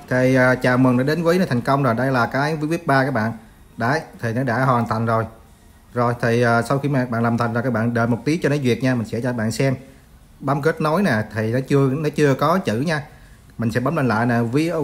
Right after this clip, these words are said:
S không được phát hiện nè. Đấy, từ từ nó sẽ duyệt rồi mình sẽ kết nối vô được nha. Tại vì nó hơi load, hơi lâu một tí, các bạn đừng có nôn nha. Rồi, thì để tiếp tục thì mình sẽ, mình đợi cho các bạn.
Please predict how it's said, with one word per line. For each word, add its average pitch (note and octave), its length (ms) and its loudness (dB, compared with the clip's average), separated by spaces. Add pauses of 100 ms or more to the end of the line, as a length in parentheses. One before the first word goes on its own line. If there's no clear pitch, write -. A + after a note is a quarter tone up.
S - 40 -8
không C#3+ 120 -2
được A2 160 -2
phát D3 160 -2
hiện A2 200 0
nè. A2+ 120 2 (420)
Đấy, D3 220 0
từ A#2+ 60 0
từ A#2+ 200 2
nó B2+ 80 2
sẽ C#3 160 0
duyệt A#2+ 320 0
rồi A2+ 200 4
mình A2+ 200 0
sẽ A2 100 -4
kết C#3+ 200 -6
nối D#3+ 120 0
vô E3 60 0
được A#2 200 0
nha. C#3+ 160 0 (360)
Tại G#2+ 140 -2
vì A#2+ 140 0
nó C3 120 2
hơi C#3 160 2
load, D3 220 2
hơi C#3+ 160 2
lâu C3+ 200 2
một B2 100 0
tí, E3 160 2
các - 140 -6
bạn A2 260 -2
đừng A2+ 160 -2
có B2+ 60 -2
nôn C#3 200 2
nha. D3 160 -2 (680)
Rồi, C3 180 0 (260)
thì A#2+ 220 0
để A#2+ 180 2
tiếp F3+ 200 -4
tục A#2 160 0 (140)
thì B2 140 2
mình A#2+ 140 2
sẽ, B2 300 -2 (380)
mình A#2+ 180 2
đợi A2+ 240 2
cho C#3 80 2
các D3+ 80 0
bạn. A#2+ 180 0